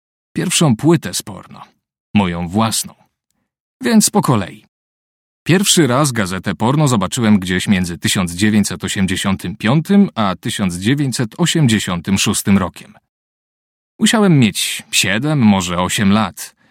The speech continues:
Nie było w tym nic świadomego. Ot, zwykły przypadek. W domu rodzinnym mieliśmy dwa pokoje. W jednym urzędowali rodzice, a w drugim ja. Na świecie nie było jeszcze mojej siostry, więc miałem pokój tylko dla siebie.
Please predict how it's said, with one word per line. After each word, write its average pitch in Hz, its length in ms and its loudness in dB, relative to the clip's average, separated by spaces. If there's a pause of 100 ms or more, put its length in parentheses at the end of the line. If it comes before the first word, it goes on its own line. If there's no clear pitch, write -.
(580)
Nie 214 100 -6
było 190 200 2
w - 60 -4
tym 92 200 0
nic 90 180 -2
świadomego. 98 680 -2 (200)
Ot, - 400 -6 (100)
zwykły 92 460 -2
przypadek. 127 600 -4 (720)
W 98 100 -2
domu 107 240 2
rodzinnym 95 640 2
mieliśmy 92 380 0
dwa 92 180 -2
pokoje. - 480 -8 (100)
W 98 80 -2
jednym 156 380 2
urzędowali 95 520 2
rodzice, 113 600 -4 (180)
a 233 120 2
w 175 60 4
drugim 101 340 2
ja. - 180 -10 (520)
Na 92 220 0
świecie 104 340 -2
nie 110 120 4
było 123 220 2
jeszcze 95 260 -2
mojej 92 280 0
siostry, 120 420 -2
więc 147 300 -4
miałem 175 280 0
pokój 151 280 2
tylko 135 280 0
dla 127 180 2
siebie. 104 360 -4